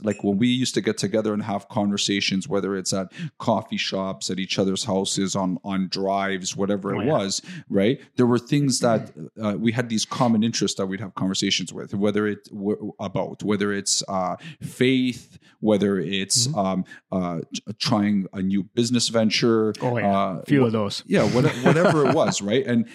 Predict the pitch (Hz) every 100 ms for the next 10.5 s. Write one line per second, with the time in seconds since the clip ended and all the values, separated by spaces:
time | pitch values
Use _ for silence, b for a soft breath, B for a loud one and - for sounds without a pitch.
0 | B 113 123 123 120 - - 110 104 117
1 | - - 160 208 - - 135 123 117 107
2 | - - - 104 104 - 104 101 101 98
3 | - - 98 98 98 87 - 139 143 120
4 | 110 98 95 - 98 92 - B 117 104
5 | 101 101 - 101 98 101 - 98 - -
6 | 98 98 - 98 95 - 151 185 117 -
7 | - 101 87 156 180 101 - 98 92 107
8 | 98 104 98 - 170 143 B 107 101 101
9 | _ b - 135 127 127 127 107 104 139
10 | 151 143 127 113